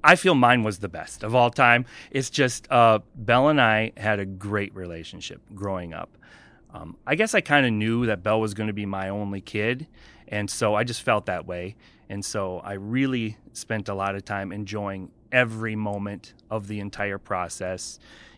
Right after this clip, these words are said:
You know, when she was little, um, we would play together all the time. I'm a truck driver, and so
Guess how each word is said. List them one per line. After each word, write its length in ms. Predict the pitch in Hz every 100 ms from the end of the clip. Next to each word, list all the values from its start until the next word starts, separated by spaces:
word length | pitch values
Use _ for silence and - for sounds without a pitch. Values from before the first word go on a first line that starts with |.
| -
You 60 |
know, 100 | 104
when 100 | 98
she 200 | 98 -
was 200 | 101 101
little, 540 | 113 135 131 123 123 120 - - - _ -
um, 400 | 95 90 90 87 110
we 100 | 95
would 200 | 92 -
play 200 | 127 117
together 520 | 113 107 104 101 - _
all 240 | 131 117 113
the 100 | 104
time. 380 | - 92 95 - _
I'm 120 | 131 165
a 40 |
truck 240 | - 113
driver, 560 | - 104 98 98 98 101 - -
and 140 | 110
so 440 | - 110 101 98